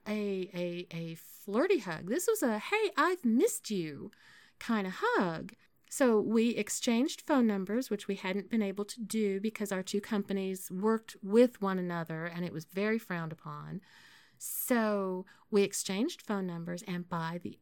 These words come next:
end of the week, we were in a friends with benefits situation.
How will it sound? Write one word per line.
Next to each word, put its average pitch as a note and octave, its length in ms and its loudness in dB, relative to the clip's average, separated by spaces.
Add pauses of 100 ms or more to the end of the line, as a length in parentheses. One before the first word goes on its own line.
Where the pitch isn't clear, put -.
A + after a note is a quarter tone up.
end G3 360 0
of D4+ 240 -2
the F#4 240 2
week, A#3 760 0 (320)
we F#3+ 300 2
were A#3 160 4
in A3 120 2
a A#3 40 2
friends D#3+ 440 -10
with A#3+ 200 -2
benefits G4+ 560 0
situation. E3+ 1200 -4